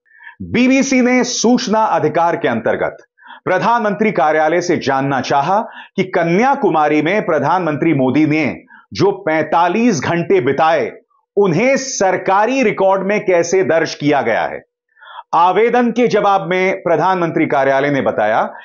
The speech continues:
कि प्रधानमंत्री मोदी ने कोई छुट्टी नहीं ली है। जवाब में यह भी बताया गया कि प्रधानमंत्री हर वक्त ड्यूटी पर रहते हैं।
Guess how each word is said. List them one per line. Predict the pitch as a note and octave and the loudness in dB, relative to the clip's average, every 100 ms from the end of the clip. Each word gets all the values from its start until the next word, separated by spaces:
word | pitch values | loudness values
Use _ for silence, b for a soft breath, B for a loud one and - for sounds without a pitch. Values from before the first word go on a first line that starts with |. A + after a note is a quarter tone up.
| B - | B -4
कि | |
प्रधानमंत्री | G#3+ F3+ D3+ G3+ C4+ C4+ A#3+ G#3+ A#3 A3+ | -2 0 0 2 2 2 0 -2 0 0
मोदी | F3+ F#3 G3+ | 2 0 2
ने | G#3 G#3 | 0 -2
कोई | - F#3+ G#3 G#3+ | 0 2 2 0
छुट्टी | - F#3 F3+ A3 G3 | -2 -4 -4 -2 0
नहीं | E3 F3 | 0 2
ली | D3+ | 2
है। | C3+ C3+ F#3+ - - B B G#2+ | 2 0 -2 -8 -20 B B -6
जवाब | - E3+ G3 G#3+ G3 | -2 2 4 2 2
में | A3+ | 0
यह | G#3 F3+ | 2 2
भी | E3 B3 | 2 2
बताया | A#3 G3+ D#3+ D3 C3+ | 0 0 0 0 0
गया | D#3 | 0
कि | F#3+ F3+ | 0 -2
प्रधानमंत्री | C#3 C3 F3+ F#3+ D#3+ D#3 F3+ | -2 0 0 0 -2 0 0
हर | - G#3+ B3 | 2 0 0
वक्त | A#3+ A#3+ A#3 A3 B B G3+ | -2 -2 -4 -6 B B -10
ड्यूटी | E3+ B3 C4 B3+ | -2 0 2 0
पर | G3+ D3+ | 0 0
रहते | B2 A#2+ | 0 -2
हैं। | A2+ D2 | -6 -8